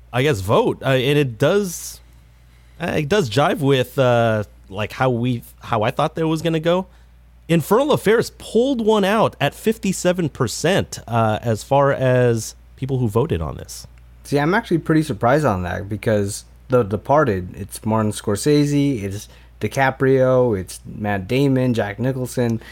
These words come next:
Speaker 2: and
Speaker 1: It
Speaker 2: so
Speaker 1: won
Speaker 2: I
Speaker 1: the
Speaker 2: was like,
Speaker 1: Oscar <laughs> for
Speaker 2: it won,
Speaker 1: Best
Speaker 2: yeah.
Speaker 1: Picture.
Speaker 2: So I'm pretty surprised on that, but I would've, I would've voted Infernal Affairs also, surprisingly.
Speaker 1: Mm-hmm. Caesar, if you do wanna watch either, Infernal Affairs, it's available to rent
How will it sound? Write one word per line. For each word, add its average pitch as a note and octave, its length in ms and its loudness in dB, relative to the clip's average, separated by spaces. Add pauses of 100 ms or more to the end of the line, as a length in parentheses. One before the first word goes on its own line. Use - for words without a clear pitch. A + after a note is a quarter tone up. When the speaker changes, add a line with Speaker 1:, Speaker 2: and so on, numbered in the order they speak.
(220)
Speaker 2:
and A#2+ 100 -2
Speaker 1:
It B2 80 0
Speaker 2:
so A#2+ 80 2
Speaker 1:
won A#2 80 4
Speaker 2:
I - 20 2
Speaker 1:
the - 60 2
Speaker 2:
was F#2+ 60 0
like, G#2+ 100 2
Speaker 1:
Oscar C#3 480 0
<laughs> - 40 -20
for - 340 -4
Speaker 2:
it A2+ 40 2
won, B2 100 2
Speaker 1:
Best C#3+ 100 4
Speaker 2:
yeah. D3 100 2
Speaker 1:
Picture. C#3+ 380 -2 (800)
Speaker 2:
So C#3+ 540 0 (360)
I'm D3 160 2
pretty A3+ 200 2
surprised G#3 360 0
on D3+ 120 2
that, G#2 200 -2
but A2+ 280 0 (300)
I B2+ 140 2
would've, E3 440 0
I C3 100 2
would've D3+ 280 2
voted D3+ 380 2
Infernal D#3 440 0
Affairs D3 300 -2
also, E3 380 -4 (260)
surprisingly. - 420 -10
Speaker 1:
Mm-hmm. F#2+ 160 -8 (1000)
Caesar, C3 260 0
if G2 120 -2
you A#2+ 60 0
do B2+ 140 2
wanna A#2+ 220 2
watch A2+ 300 2
either, F#2 460 0 (120)
Infernal B2 460 0
Affairs, C3+ 440 2
it's G2+ 160 -2
available G#2+ 680 0
to G2 100 0
rent G2+ 400 0